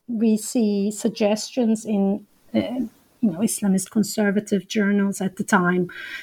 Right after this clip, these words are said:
that charshaf should be made compulsory to counter further relaxation of, uh, whaling, et cetera. But on the other hand,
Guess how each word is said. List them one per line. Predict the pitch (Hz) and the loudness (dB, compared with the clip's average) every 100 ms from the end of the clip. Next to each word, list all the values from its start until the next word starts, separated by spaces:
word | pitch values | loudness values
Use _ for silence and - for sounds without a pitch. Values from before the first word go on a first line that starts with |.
| - | 2
that | 185 180 | 2 2
charshaf | - 233 196 - 226 196 | 0 2 2 0 -2 -2
should | - 175 | -4 0
be | 196 190 185 | 2 2 2
made | 180 180 180 | 2 2 -2
compulsory | 196 185 262 247 - 226 214 208 214 - _ _ _ _ _ _ | -10 -2 0 0 0 0 2 2 -2 -10 _ _ _ _ _ _
to | - | -8
counter | - 214 202 208 190 | 0 2 2 0 -2
further | 185 208 185 - 202 185 | 2 2 2 0 0 2
relaxation | 180 175 175 - 175 175 196 180 | 2 0 0 0 0 0 2 2
of, | 180 165 - - | 0 -4 -8 -2
uh, | 175 165 156 | 2 2 2
whaling, | 160 190 247 247 226 220 208 220 | -2 -2 0 2 2 2 0 0
et | 226 214 | -2 0
cetera. | 220 208 196 175 175 | 0 0 0 2 0
But | - 233 | 0 0
on | 240 | 2
the | 226 | 2
other | 294 370 | 0 0
hand, | 277 254 247 240 | 0 2 0 -2